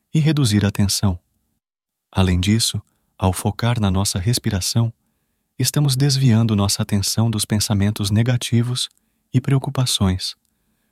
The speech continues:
permitindo que possamos nos conectar com o momento presente. A respiração consciente nos ajuda a acalmar a mente, trazendo clareza mental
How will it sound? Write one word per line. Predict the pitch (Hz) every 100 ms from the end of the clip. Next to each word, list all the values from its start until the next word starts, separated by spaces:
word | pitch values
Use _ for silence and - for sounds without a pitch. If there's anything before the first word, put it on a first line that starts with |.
| _
permitindo | - 113 117 - 131 131
que | -
possamos | 110 113 - 110 107 95
nos | 98 -
conectar | 113 110 - - 110 107 _ _ _ _ _
com | - 123
o |
momento | 131 120 95 92
presente. | - 101 92 95 98 - _ _ _ _ _ _ _ _ _ _
A | -
respiração | 92 101 - 101 95 110
consciente | 107 101 98 - 104 101 101 - _ _ _ _ -
nos | 127
ajuda | 135 123 135 131
a | 123
acalmar | - 123 110 113
a | 117
mente, | 95 92 - - _ _ _ _ _ _
trazendo | - 95 92 95 95
clareza | 110 95 101 101
mental | 92 90 - 107 113